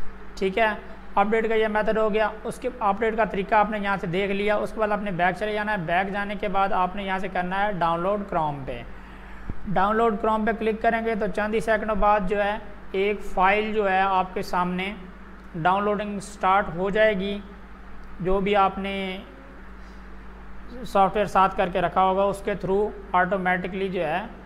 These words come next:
start हो जाएगी। जब आप download पे click करेंगे तो ये भी थोड़ा वक्त ले रही है।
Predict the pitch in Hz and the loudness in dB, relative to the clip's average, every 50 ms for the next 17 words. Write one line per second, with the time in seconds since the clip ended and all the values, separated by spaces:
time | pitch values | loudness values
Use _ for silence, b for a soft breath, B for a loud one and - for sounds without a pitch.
0 | - - - - - - - - - - - - - - 170 175 185 202 208 196 | -18 -18 -18 -18 -18 -18 -18 -16 -14 -14 -14 -10 -2 2 6 6 6 6 4 2
1 | 147 147 160 175 190 208 196 208 196 190 196 180 196 190 196 180 185 185 175 160 | -2 -2 0 0 0 2 2 2 2 2 2 0 0 0 2 2 2 2 2 2
2 | 175 180 185 190 202 196 180 202 185 - 180 180 185 185 - 196 185 196 190 196 | 2 2 2 0 -2 -2 -2 -4 -4 -4 -4 -6 -4 -4 -4 -2 -2 -2 -4 -4
3 | 202 190 196 185 180 185 180 180 190 185 180 185 180 175 165 180 202 202 - 208 | -4 -4 -4 -2 -2 -2 -2 -2 -2 -2 -2 0 0 0 0 0 -2 -2 -2 -2
4 | 190 190 196 196 202 208 208 208 208 208 202 | -2 0 0 0 -2 0 0 0 0 -2 -2